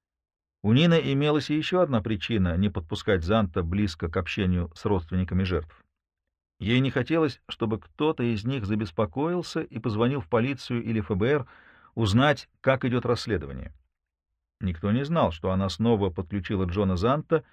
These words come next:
и если бы об этом стало известно, случился бы громкий скандал. На этот раз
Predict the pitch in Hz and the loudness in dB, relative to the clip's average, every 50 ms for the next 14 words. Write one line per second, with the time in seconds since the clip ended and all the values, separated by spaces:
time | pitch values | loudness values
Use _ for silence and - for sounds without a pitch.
0 | _ _ _ _ _ _ _ _ _ _ _ _ _ _ - 82 95 90 - 117 | _ _ _ _ _ _ _ _ _ _ _ _ _ _ -4 -2 -2 0 0 2
1 | 101 113 113 110 120 110 - 107 92 - - 120 107 101 101 90 92 123 156 196 | 4 4 4 4 2 2 2 0 0 2 2 2 4 4 2 0 0 -2 -2 -2
2 | 185 - - 85 76 80 - _ _ _ _ _ _ - 95 98 92 - 123 147 | -2 -4 -6 -8 -8 -8 -14 _ _ _ _ _ _ -6 -4 -4 -2 0 -2 -2
3 | 151 - 185 160 160 139 151 151 147 - 143 - - 156 151 135 110 82 67 62 | -2 -2 -2 -2 0 0 0 0 0 -4 -8 -4 -2 -2 -2 0 0 -2 -2 -2
4 | - - _ _ _ _ _ _ _ _ _ _ _ _ _ _ _ _ _ _ | -8 -16 _ _ _ _ _ _ _ _ _ _ _ _ _ _ _ _ _ _
5 | 98 95 101 120 143 151 - 151 - 147 147 147 135 - - | 0 2 4 4 4 2 0 0 2 4 4 4 4 2 -8